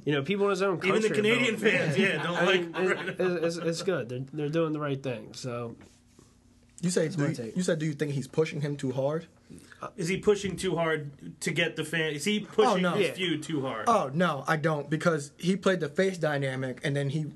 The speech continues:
Speaker 3: they tagged together, and he went heel. They said the whole, the whole heel thing changed the whole, changed the whole dynamic of the situation. And the thing with A J Styles is you still have to introduce him to people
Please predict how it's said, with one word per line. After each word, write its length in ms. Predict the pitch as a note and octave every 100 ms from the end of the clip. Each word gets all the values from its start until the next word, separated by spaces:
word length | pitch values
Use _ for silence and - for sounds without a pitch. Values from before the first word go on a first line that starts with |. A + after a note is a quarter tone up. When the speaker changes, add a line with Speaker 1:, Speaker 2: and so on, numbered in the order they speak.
| -
Speaker 3:
they 120 | D3
tagged 340 | C#3+ E3+ E3+ C#3
together, 400 | C3+ C3 B2+ C3 - -
and 100 | C3+
he 80 | C3
went 220 | C3+ B2+
heel. 380 | - F3 C#3+ A2 - -
They 80 | D3
said 120 | D3+
the 60 | C3
whole, 140 | F3
the 120 | D#3+
whole 160 | C#3 G3+
heel 260 | F3+ F#3 F3
thing 320 | D#3 C3+ B2
changed 360 | - E3 C#3
the 60 | C#3
whole, 220 | D3 C#3 - - - -
changed 220 | D3 C3
the 60 | C3+
whole 120 | C#3
dynamic 420 | C3 C#3 D3 C#3+
of 60 | C3
the 40 |
situation. 600 | C#3+ C#3 C3+ F3+ - B2+ - - - - -
And 400 | E3 E3 D#3 C#3 - - - _ -
the 120 | D#3+
thing 180 | C#3+ G3
with 80 | F#3
A 100 | F3
J 140 | E3+
Styles 460 | D3+ F#3+ G#3 G3 D#3+
is 200 | D#3 C#3+ -
you 100 | -
still 180 | F3 B3
have 100 | G#3+
to 60 | F#3
introduce 360 | D3 D3 B3
him 60 | F#3
to 80 | D3
people 420 | B3+ A#3+ D3 A#2+